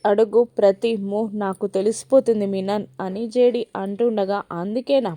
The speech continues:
ప్రతిసారి నా చేతుల్లో ఓడిపోతున్నావు?" అని మీనన్ వెక్కిరించినట్టు మాట్లాడగానే, "ఇప్పుడే అలా ఆట మధ్యలోనే అంట ఎలా మీనన్? బోర్డర్ లైన్ క్రాస్ అయి గేమ్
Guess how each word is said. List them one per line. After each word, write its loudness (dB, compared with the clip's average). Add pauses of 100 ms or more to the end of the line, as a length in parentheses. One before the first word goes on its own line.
ప్రతిసారి -2
నా -8
చేతుల్లో -4 (140)
ఓడిపోతున్నావు?" -2 (160)
అని -8
మీనన్ -4
వెక్కిరించినట్టు -4
మాట్లాడగానే, -2 (1120)
"ఇప్పుడే 2 (140)
అలా 2 (100)
ఆట -2
మధ్యలోనే 2 (160)
అంట -2 (340)
ఎలా 0
మీనన్? -2 (560)
బోర్డర్ 2
లైన్ 0 (400)
క్రాస్ 0
అయి 2 (440)
గేమ్ 4